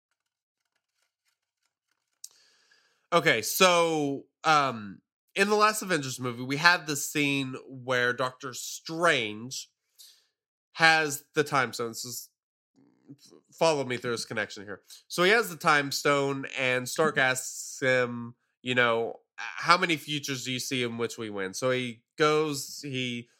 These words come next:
looks through the fourteen million futures, and he's like, you know, "There's basically one that we win in." And that was, immediately after that was the moment in which he gave the Time Stone to Thanos, which was the thing they were trying to avoid.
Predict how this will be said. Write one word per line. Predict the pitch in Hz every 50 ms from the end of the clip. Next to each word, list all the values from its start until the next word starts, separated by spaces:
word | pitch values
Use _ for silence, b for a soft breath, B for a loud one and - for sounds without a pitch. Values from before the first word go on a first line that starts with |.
| _ -
looks | - 170 170 - -
through | - 170
the | 147 156
fourteen | 147 - 165 165 165 - 160 151 147
million | 147 151 147 151 151 147 139
futures, | 131 135 143 147 143 143 - 156 147 147 143 139 135 - b b b b b b b b
and | 135 135
he's | 139 135 135 139
like, | 143 131 123 120 - _ _ _ _
you | - 139 131
know, | 127 123
"There's | 120 117 131 127 127 -
basically | - 160 151 143 147 147 - - 135 131
one | 123 120 120 117 123 123 117 110 104 101 98 101 _
that | - 127 120
we | 113 117 113
win | 107 101 107 101 90 62
in." | 53 58 67 76 117 - B B B B B B B B B B B B
And | - 143 139 139 139 135 131 127 120 117 - - _
that | 143 139 127 120 165 175 190 185
was, | 185 185 180 160 143 131 127 - - _ _ _ _ _ -
immediately | - 151 156 170 196 208 208 190 160 170 160 143
after | 139 143 147 135 - 139 127
that | 127 123 117
was | 123 123 117
the | - -
moment | 117 127 120 120 123 120
in |
which | 117 123 120 - -
he | 143 135 123 117 110 107
gave | 147 147 143 143 143 113 110
the | 123
Time | - - 131 127 127 120 113
Stone | - - - 120 117 113
to | 110 - 127 123
Thanos, | 117 - - - 127 120 110 101 87 82 87 113 - -
which | - 123 120 - -
was | - 160 143 131 127
the | 131
thing | 123 - 156 147 139
they | 139 131
were | 123 120
trying | 117 - 120 117 117 110
to | 117 120
avoid. | 127 135 160 196 214 180 127 101 76 -